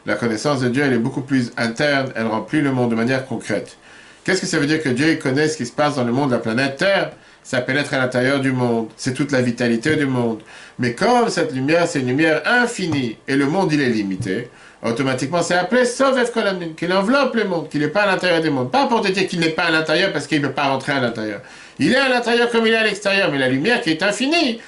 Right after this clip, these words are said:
elle est plutôt le survol, tout en sachant qu'il est aussi à l'intérieur. On a vu dans ce dernier point, ce que le Rambam te dit, que cette connaissance de Dieu fait partie de son essence. Et même la Kabbale est d'accord avec ça, le Harizal est d'accord. Sauf que c'est différent à quel niveau tu parles, si c'est avant la, avant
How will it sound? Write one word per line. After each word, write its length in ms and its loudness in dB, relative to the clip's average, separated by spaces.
elle 140 0
est 80 0
plutôt 340 2
le 80 2
survol, 540 2
tout 180 0
en 60 2
sachant 340 0
qu'il 160 -2
est 40 4
aussi 180 -2
à 80 2
l'intérieur. 420 -2
On 60 -10
a 80 -2
vu 540 2
dans 180 -8
ce 140 -6
dernier 320 0
point, 480 2
ce 100 -12
que 60 -8
le 100 -2
Rambam 380 0
te 60 -4
dit, 260 -6
que 100 0
cette 180 0
connaissance 400 0
de 60 0
Dieu 120 0
fait 100 -2
partie 240 -2
de 80 2
son 160 0
essence. 440 2
Et 60 -4
même 200 2
la 120 2
Kabbale 400 0
est 40 2
d'accord 280 0
avec 180 0
ça, 140 -2
le 100 2
Harizal 400 2
est 140 -2
d'accord. 440 0
Sauf 240 0
que 100 0
c'est 160 0
différent 520 0
à 100 2
quel 240 2
niveau 220 4
tu 120 -2
parles, 300 0
si 100 -4
c'est 140 -2
avant 240 4
la, 240 2
avant 480 2